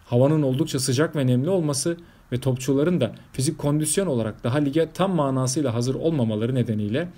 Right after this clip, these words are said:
sarı kırmızılı topçular gayri ihtiyari savunmaya çekildiler. İyi de savundular kalelerini. Pozisyon da vermediler Konyaspor'a da.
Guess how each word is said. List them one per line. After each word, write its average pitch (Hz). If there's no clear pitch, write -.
sarı 143
kırmızılı 117
topçular 127
gayri 170
ihtiyari 120
savunmaya 123
çekildiler. 104
İyi 147
de 139
savundular 113
kalelerini. 101
Pozisyon 151
da 139
vermediler 107
Konyaspor'a 127
da. 131